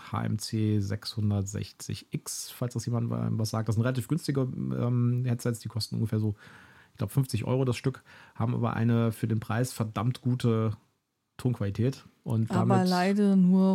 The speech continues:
Speaker 2: runde Ohrmuscheln,
Speaker 1: <laughs>
Speaker 2: keine
Speaker 1: Ja.
Speaker 2: ovalen für meine langgezogenen Ohren.
Speaker 1: Für deine Elfenohren.
Speaker 2: Ja.
Speaker 1: <laughs> Ja, und damit, äh, sind wir halt dann unterwegs, wenn wir irgendwie im Urlaub sind oder so, dann werfen wir quasi dieses Köfferchen einfach in den Kofferraum und dann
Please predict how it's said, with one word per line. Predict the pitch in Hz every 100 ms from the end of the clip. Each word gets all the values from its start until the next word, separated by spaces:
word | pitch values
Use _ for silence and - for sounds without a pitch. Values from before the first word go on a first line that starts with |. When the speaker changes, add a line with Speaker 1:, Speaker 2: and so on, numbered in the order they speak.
| 185
Speaker 2:
runde | 175 180 180
Ohrmuscheln, | 170 143 151 156 151 147 - 156 151 156 170
Speaker 1:
<laughs> | -
Speaker 2:
keine | - 170 190 180
Speaker 1:
Ja. |
Speaker 2:
ovalen | 156 160 160 151 165 170 160 160
für | -
meine | 160 160 165
langgezogenen | 160 151 160 160 - 151 160 156
Ohren. | 151 151 147 156
Speaker 1:
Für |
deine | 117 120
Elfenohren. | - 127 - 110 104 104 104 - _
Speaker 2:
Ja. | 226 208 170 165 175 - 135
Speaker 1:
<laughs> | 156 151 131 - - - -
Ja, | - 104 - -
und | - 123
damit, | 151 165
äh, | 151 143 139 139 139 - 131
sind | 117 135
wir | 127
halt | 120 120
dann | 110
unterwegs, | 107 104 127 -
wenn | 113
wir | 110
irgendwie | 107 107
im | 107
Urlaub | 110 117 110
sind | 110
oder | 110
so, | 104 107
dann | 104 101 101 107 - -
werfen | 107 104 123 139
wir | 120
quasi | - 110 110 113
dieses | 107 110
Köfferchen | - 123 120 117
einfach | - 110 107
in | 104
den | 98
Kofferraum | - - 127 117 120
und | 117
dann | 110 107